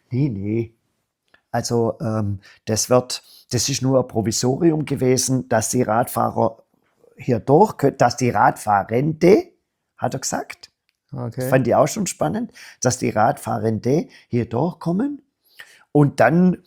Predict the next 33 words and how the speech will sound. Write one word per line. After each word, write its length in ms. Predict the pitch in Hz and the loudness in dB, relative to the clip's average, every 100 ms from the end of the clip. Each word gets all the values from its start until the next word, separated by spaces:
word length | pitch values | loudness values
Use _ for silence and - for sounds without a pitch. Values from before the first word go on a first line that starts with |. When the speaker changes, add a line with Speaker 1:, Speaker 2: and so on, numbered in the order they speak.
| - - - | -20 -20 2
Speaker 1:
wird 260 | 123 147 | 4 6
es, 400 | 151 143 - - _ _ _ _ _ - _ | 6 6 2 -2 _ _ _ _ _ -20 _
die 80 | 147 | 4
kommen 280 | - 151 143 | 4 2 4
wieder 160 | 139 135 | 2 2
ganz 300 | 123 131 - | 0 0 -2
normal 320 | 110 98 127 | -2 0 -2
auf 140 | 120 | -4
den, 320 | - 117 107 - | -6 -6 -6 -10
ganz 260 | - 104 101 | -8 -8 -8
normal 400 | 98 92 90 110 | -8 -6 -6 -8
auf 140 | - | -12
den 180 | - 98 | -14 -10
Weg. 280 | 101 98 - - - - | -8 -10 -12 -20 -20 -6
Und 160 | 123 110 | -4 -2
denn 180 | 113 110 | -2 2
der 160 | 127 | 4
ist 160 | 139 - | 4 4
ja 100 | 131 | 2
dort 280 | 135 147 - | 4 2 0
an 100 | 123 | 0
der 180 | 117 107 | 2 0
Schneise 420 | 101 101 120 127 | -2 -2 0 0
ein 100 | 113 | -4
bisschen 260 | 107 117 - | -6 -6 -8
breiter. 500 | - 90 104 - - _ _ | -10 -8 -6 -8 -14 _ _
Speaker 2:
Ja. 240 | 135 123 - - - - _ _ _ | -8 -8 -10 -20 -20 -20 _ _ _
Speaker 1:
Und 300 | 151 147 147 - | 2 2 0 -8
wie, 380 | 131 131 156 - | -4 -2 -2 -2
wie, 200 | - 180 - _ - _ _ | -6 -6 -12 _ -20 _ _
ich, 300 | 196 - - | -2 0 0
ich 100 | 190 | 4
muss 380 | 151 196 - - | 6 6 4 -6